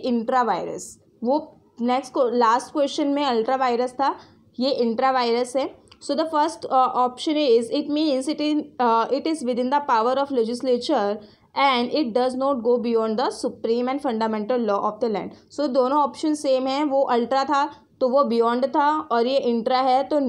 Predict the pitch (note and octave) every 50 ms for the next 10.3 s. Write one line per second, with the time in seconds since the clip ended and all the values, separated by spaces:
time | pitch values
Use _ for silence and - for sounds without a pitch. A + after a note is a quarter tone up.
0 | - - - - G3 G#3 A#3+ B3+ C4 B3+ B3 A3+ A#3 A#3+ A#3+ A3 A3+ A3+ B3+ D#4+
1 | G#4 - - G#3+ A3 G#3+ G#3 G#3+ G#3 G#3+ C4+ C#4 C#4+ C#4+ C4 A#3+ A#3+ C4 C4+ C4
2 | C#4 B3+ A#3+ A#3+ - - D4+ C4+ C4+ C#4 B3+ G#3+ A3 A#3+ A3+ - - - _ _
3 | - A#3 A#3 A3+ A3+ - - D4 C4+ C#4 - - C#4 C4+ A#3 G#3 A3 A#3 A3 -
4 | - _ _ - - A#3+ B3 C4+ D#4+ D#4 - - D#4 C#4+ C#4 C#4+ - E4 D#4 D4+
5 | D#4 C#4+ A3+ G#3 G#3+ A3 - - - _ _ _ _ _ _ _ _ - A3 G#3
6 | G#3+ C4 C#4+ E4+ D#4 C#4 B3 D4 D4 D4+ D#4 D#4 D4 C4+ C#4 D4 C#4+ - C4+ B3+
7 | C4 C4+ C4 B3 B3 A#3+ A#3+ A#3 C4 C4 B3+ B3+ - C4+ B3+ A#3 G#3+ G#3 G#3+ A#3+
8 | A#3+ A#3 A#3+ A#3+ A#3 C4+ C#4+ D4 D4 - B3+ A3+ G#3+ A3 A#3 A#3 - - - _
9 | - - G#3+ B3+ C#4 D4+ D4 C#4+ C4+ C4+ C#4+ D4 C#4+ C#4+ C4+ B3 B3 C#4 D4+ D4+
10 | C4 G#3+ A#3 B3 C4 D4